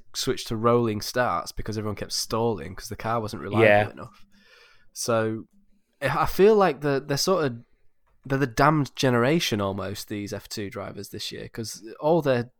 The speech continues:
Speaker 1: reputations are gonna be somewhat tarnished by how the, how this car's sort of let 'em all down over the year.
Speaker 2: Yeah, there are a lot of issues with that clutch earlier in the season, and I think it was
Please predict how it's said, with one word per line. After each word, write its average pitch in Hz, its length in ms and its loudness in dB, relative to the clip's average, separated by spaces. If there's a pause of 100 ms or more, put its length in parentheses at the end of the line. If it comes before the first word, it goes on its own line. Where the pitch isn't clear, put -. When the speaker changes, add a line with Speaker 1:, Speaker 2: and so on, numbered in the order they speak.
(240)
Speaker 1:
reputations 123 680 -2
are 117 40 -2
gonna 113 120 -2
be 110 80 -6
somewhat 113 360 -6
tarnished 123 580 -4
by 104 380 -6 (800)
how 120 320 -2
the, 117 260 -4
how 123 220 -2
this 117 180 -6
car's 123 420 -2
sort 113 200 -4
of 117 100 -6
let 123 140 -2
'em 123 100 -4
all 120 140 -2
down 131 420 -4 (680)
over 110 200 -2
the 101 80 -4
year. 101 360 -8 (1000)
Speaker 2:
Yeah, 139 300 8
there 120 100 4
are 123 40 8
a 127 60 10
lot 135 200 8
of 113 80 4
issues 107 340 2
with 107 140 0
that 101 220 2
clutch - 560 -2
earlier 98 300 0
in 95 120 0
the 92 80 -2
season, 101 480 -2
and 98 180 -4
I 107 80 -4
think 113 160 -2
it 107 60 2
was 98 240 0